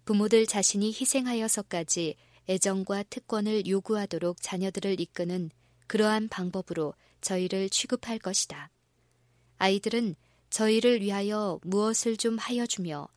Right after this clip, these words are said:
저희 욕망을 만족시켜 달라고 부모에게 요청할 것이다. 그리고 부모들은 그것이 자녀들에게 이기심을 가르쳐 주는 것이라는 사실을 무시하고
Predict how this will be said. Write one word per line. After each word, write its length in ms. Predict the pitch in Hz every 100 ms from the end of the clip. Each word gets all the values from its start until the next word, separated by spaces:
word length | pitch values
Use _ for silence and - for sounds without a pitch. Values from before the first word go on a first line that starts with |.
| _ _ _ _ _ _ _
저희 360 | - 226 226 220
욕망을 480 | 208 214 220 233 233
만족시켜 640 | 165 190 220 - - 233
달라고 640 | 220 196 180 170 165 160 151
부모에게 600 | - 196 196 180 190 185
요청할 440 | 180 - 220 208 208
것이다. 500 | 190 - - 147 147 _ _ _ _ _ _
그리고 280 | 190 196 220
부모들은 640 | 220 214 214 214 233 170 _ _ _ -
그것이 720 | 208 208 202 214 208 196 -
자녀들에게 760 | - 196 190 196 196 190 202 196
이기심을 640 | - 202 226 220 220 226
가르쳐 420 | 220 190 202 -
주는 260 | 214 208 202
것이라는 480 | 190 - 185 175 190
사실을 480 | - 196 - 202 185
무시하고 760 | 175 - 214 196 - 151